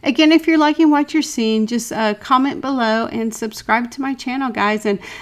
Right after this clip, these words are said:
I'm just looking to see here where I think the best placement for the ears would be. Now, I think I've, I finally figured it out. And I'm gonna grab my, um, yarn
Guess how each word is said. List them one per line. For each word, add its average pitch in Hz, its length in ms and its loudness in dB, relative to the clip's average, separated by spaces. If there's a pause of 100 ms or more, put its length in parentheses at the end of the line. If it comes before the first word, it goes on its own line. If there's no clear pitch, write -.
I'm 339 120 6
just 370 220 2
looking 330 220 2
to 277 80 2
see 262 260 -2
here 240 240 -2
where 233 160 0
I 208 80 2
think 226 240 -2
the 214 80 0
best 208 400 -4
placement - 500 -2
for 214 220 -2
the 196 200 -2
ears 208 280 0
would 185 160 -4
be. 202 340 0 (340)
Now, 226 360 4
I 240 120 -4
think 349 260 0
I've, 285 220 0 (220)
I - 160 0
finally 208 380 2
figured 208 340 0
it - 20 4
out. 196 140 4
And 247 80 0
I'm 311 140 10
gonna 320 220 8
grab 240 300 4
my, 233 320 2
um, 214 300 2
yarn 196 560 2